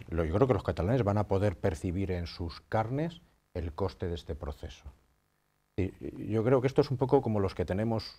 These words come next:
hijos, ¿no? Que tú a tu hijo le puedes decir cien mil veces, "No metas la mano ahí que te vas a pillar", pero hasta que no la mete y no se pilla,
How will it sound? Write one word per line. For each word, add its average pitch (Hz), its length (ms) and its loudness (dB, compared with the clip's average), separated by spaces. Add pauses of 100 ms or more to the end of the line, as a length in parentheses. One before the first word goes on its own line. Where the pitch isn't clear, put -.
(580)
hijos, 104 340 -2
¿no? 160 180 -2
Que 95 140 -6
tú 120 100 2
a 123 60 4
tu 131 140 2
hijo 147 360 2
le 101 140 0
puedes 120 220 6
decir 123 320 4
cien 117 200 6
mil 117 160 4
veces, 127 400 6
"No 120 160 6
metas 120 300 4
la 117 100 6
mano 120 240 4
ahí 123 160 4
que 127 120 2
te 120 100 4
vas 117 180 2
a 123 80 0
pillar", 131 360 2 (260)
pero 101 180 6
hasta 98 220 4
que 92 100 4
no 117 160 8
la 135 100 8
mete 135 360 4 (340)
y 135 80 4
no 131 140 6
se 135 140 6
pilla, 151 420 6